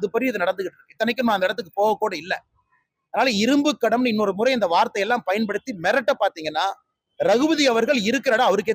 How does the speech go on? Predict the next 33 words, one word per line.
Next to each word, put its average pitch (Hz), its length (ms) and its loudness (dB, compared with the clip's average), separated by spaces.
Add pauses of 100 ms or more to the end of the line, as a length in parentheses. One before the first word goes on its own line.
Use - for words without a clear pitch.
தெரியாது. 151 280 -2 (120)
அதனால 254 200 0
நம்ம, 131 200 -8
நான் 147 180 0
அமைதியான 254 500 2
முறையில, 240 380 0
அறவழி 285 300 2
முறையில 196 340 -2
சொல்றேன், - 260 -16 (440)
அமைச்சர் 269 360 2
என்பதை 247 320 0
தெரிஞ்சு 233 360 0
சொல்றேன். - 280 -12 (380)
இந்த 185 160 -2
மிரட்டுறது, 240 460 2
உருட்டுறதெல்லாம் 233 520 -2
கரைவேட்டி 247 420 2
கட்டிருக்கிற 208 400 -2
திமுக 247 460 2
காரங்கிட்ட, 196 340 0
இன்ப 226 220 0
நிதிக்கு 226 300 -4
போஸ்ட் 247 280 2
அடிச்சு 226 200 -2
ஓட்டுறவங்ககிட்ட 185 420 -4
சொல்லிக்கங்க. 170 340 -12 (420)
எல்லாம் 233 180 2
முருக 269 280 2
பக்தர்களை 220 520 -2
பார்த்து 180 360 -2
அமைதியான 247 600 0
முறையில 233 320 -2
அறவழி, 285 280 2